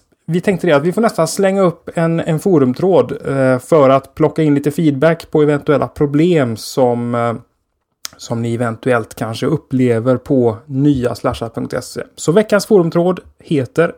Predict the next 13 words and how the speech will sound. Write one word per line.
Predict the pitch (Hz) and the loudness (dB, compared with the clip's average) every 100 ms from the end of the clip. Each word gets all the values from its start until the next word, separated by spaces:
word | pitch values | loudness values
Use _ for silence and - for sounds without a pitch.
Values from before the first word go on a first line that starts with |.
| - | -4
Ny | 131 147 196 | 0 2 0
design | 196 185 180 185 | -2 -4 -4 -6
på | 175 170 160 - | -6 -4 -2 -4
slashat | - - 135 123 | -6 -6 -4 -4
punkt | 147 156 | -4 -4
se. | 151 131 143 | -2 0 0
Den | 139 143 | 0 0
ligger | 165 143 | 0 -2
som | 139 147 | -2 -2
en, | 147 147 | 0 0
eh, | 143 139 139 - 147 | -2 -4 -6 -8 -8
ett, | 135 _ | -10 _
eh, | 135 135 | -6 -4